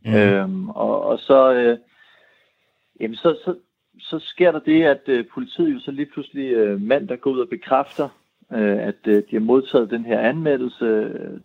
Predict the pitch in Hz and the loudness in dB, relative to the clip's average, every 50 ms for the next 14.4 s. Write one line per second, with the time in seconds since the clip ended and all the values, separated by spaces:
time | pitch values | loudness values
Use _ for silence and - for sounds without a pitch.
0 | _ - - - 131 123 120 117 110 107 - - - 131 120 110 104 101 107 120 | _ -8 -2 0 0 0 -2 -6 -8 -8 -8 -4 -2 0 2 2 2 2 2 2
1 | 143 139 98 - - 123 113 107 110 107 107 104 104 110 117 120 - - 117 107 | 0 0 -4 -10 -6 -4 -4 0 2 2 2 2 0 0 -4 -6 -6 -2 0 2
2 | 104 101 107 104 _ - 107 104 110 107 - - - - 117 113 107 110 107 101 | 2 2 -2 -4 _ -6 -6 -6 -6 -10 -14 -12 -4 0 0 2 2 0 -2 -2
3 | 98 104 107 117 104 - - - 113 104 101 98 - - 107 104 107 - - - | -2 -2 -4 -4 -6 -8 -6 -4 -2 -2 -2 -2 -2 -2 -2 -2 -2 -6 -4 -2
4 | 110 104 - _ _ _ _ _ _ _ _ _ _ - - 107 - - 139 135 | -2 -2 -4 _ _ _ _ _ _ _ _ _ _ -8 -8 -6 0 4 4 6
5 | 135 135 131 127 120 113 110 107 107 107 104 107 - _ _ _ _ _ _ _ | 6 6 4 4 2 2 0 0 -4 -8 -10 -10 -14 _ _ _ _ _ _ _
6 | _ _ _ _ _ _ _ _ _ _ _ _ _ _ _ - - - 120 _ | _ _ _ _ _ _ _ _ _ _ _ _ _ _ _ -20 -18 -18 -18 _
7 | - - - 147 - - 175 165 151 131 120 120 120 113 110 - - - - 107 | -12 -8 -8 -4 0 2 2 2 2 0 0 0 2 0 0 0 -2 -4 -4 -4
8 | 98 - - - 110 107 104 101 101 101 104 113 - - - - 127 - _ - | -4 -4 -6 -2 -2 -2 -2 -2 -6 -8 -10 -12 -12 -14 -14 -18 -18 -18 _ 0
9 | - 139 135 127 120 120 117 113 - - 135 123 117 120 117 113 120 117 - - | 2 4 4 4 4 2 2 0 -2 0 0 2 2 0 -2 -4 -10 -10 -2 0
10 | 147 151 151 143 135 131 123 120 120 117 110 110 - - 113 - - - 113 113 | 0 0 0 -2 0 0 0 0 0 -2 -6 -10 -10 -12 -16 -8 -2 -2 -2 -2
11 | 127 127 123 - 117 110 _ _ - 117 107 104 101 101 98 98 98 98 95 98 | -2 -6 -8 -8 -14 -14 _ _ -8 -6 -6 -6 -6 -8 -10 -10 -10 -12 -12 -14
12 | - - _ - _ _ _ _ - - - - - 107 98 98 - 120 120 - | -16 -20 _ -20 _ _ _ _ -20 -20 -12 -2 0 2 2 0 -2 -6 -16 -16
13 | - _ - 123 113 _ - 156 160 160 - - _ _ _ _ _ - - 143 | -18 _ -16 -16 -8 _ 2 4 4 4 0 -4 _ _ _ _ _ -2 0 0
14 | 127 123 143 143 - - 156 | 0 0 -4 -8 -4 -4 -4